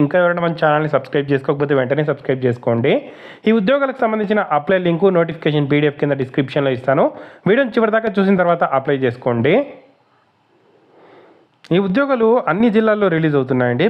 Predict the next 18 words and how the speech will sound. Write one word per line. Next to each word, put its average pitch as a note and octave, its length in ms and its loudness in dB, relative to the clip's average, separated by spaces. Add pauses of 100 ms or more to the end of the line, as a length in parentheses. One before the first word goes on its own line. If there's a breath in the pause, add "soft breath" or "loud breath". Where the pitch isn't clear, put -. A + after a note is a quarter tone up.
(100)
ప్రజెంట్ F#3 280 -2 (100)
నేను D#3+ 160 0
చెప్పే D#3 260 0
నోటిఫికేషన్ D3 520 -2
కాకినాడ C3+ 440 0
జిల్లా B2 200 2
నుండి B2+ 220 0 (480 loud breath)
సాగరమిత్ర G#3+ 540 0 (300)
ఉద్యోగాలకు D3+ 460 -2
సంబంధించిన C#3 460 -2
నోటిఫికేషన్ B2+ 500 -2
అండి. C3+ 200 0 (500 loud breath)
మత్స్యశాఖ, A#3 420 -2 (240)
ఆంధ్రప్రదేశ్ F3+ 440 -2 (100)
ప్రభుత్వం, D#3+ 420 0
కాకినాడ C#3+ 400 0
జిల్లా C#3 220 2
నందు C#3+ 180 2